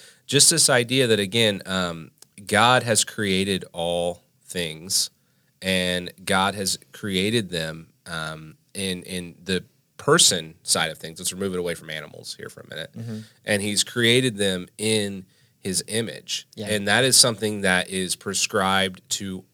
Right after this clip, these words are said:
Speaker 1: all people.
Speaker 2: Right.
Speaker 1: Meaning that all people have worth. Now, um, sonship, um, adoption into the family of Christ is something that's conditional. So we, we, like, have to differentiate those two things.
Speaker 2: Yeah.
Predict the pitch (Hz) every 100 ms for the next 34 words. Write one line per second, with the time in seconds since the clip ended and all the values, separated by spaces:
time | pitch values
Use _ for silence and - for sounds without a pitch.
0 | _ 107 104 95 87 82 _ 113 113 -
1 | - - _ 101 127 - _ 110 123 123
2 | 113 101 - 107 120 131 127 104 92 90
3 | 82 85 82 95 135 - - - - _
4 | _ _ _ 107 120 113 95 87 85 _
5 | 101 95 87 82 80 - - 139 156 -
6 | 82 85 - _ _ _ 92 85 82 82
7 | 82 107 120 - 85 82 90 _ _ 101
8 | 92 92 - 90 92 87 80 - 80 80
9 | - 92 - 87 90 85 78 - 85 107
10 | - - - - - 90 90 - 95 92
11 | 87 - 80 - 90 - 101 92 95 95
12 | 113 117 123 123 - 127 139 135 139 -